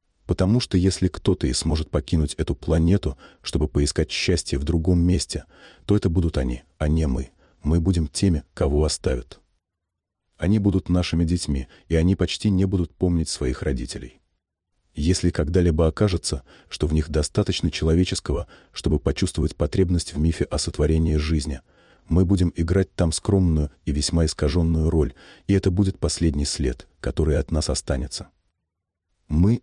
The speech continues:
те, кого оставят, мы уже десятки лет назад начали махать платочками.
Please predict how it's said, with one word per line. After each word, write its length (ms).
те, 180
кого 300
оставят, 560
мы 200
уже 200
десятки 520
лет 200
назад 380
начали 340
махать 340
платочками. 720